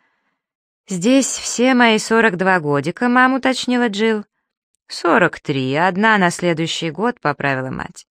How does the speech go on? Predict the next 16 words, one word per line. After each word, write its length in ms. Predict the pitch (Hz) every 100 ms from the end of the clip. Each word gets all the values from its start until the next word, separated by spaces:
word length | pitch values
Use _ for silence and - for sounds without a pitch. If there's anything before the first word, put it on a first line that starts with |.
| _ _ _ _ _ _ _ -
Мальчики 460 | 269 - 202 -
и 40 | 180
Кайл 320 | - 190 175
допели 460 | 160 - 190 170
пронзительную 720 | 156 151 151 156 - 151 151
версию 420 | 151 165 - 147 139
«С 40 |
днем 220 | 156 147
рождения 540 | 139 139 135 147 131 127
тебя» 440 | - 131 165 226 _ - _ _
и 100 | 302
потребовали 560 | - 202 185 180 165 147
от 180 | 139 127
Джилл 260 | 135 196
загадать 480 | 160 151 143 139 127
желание. 440 | 131 - - -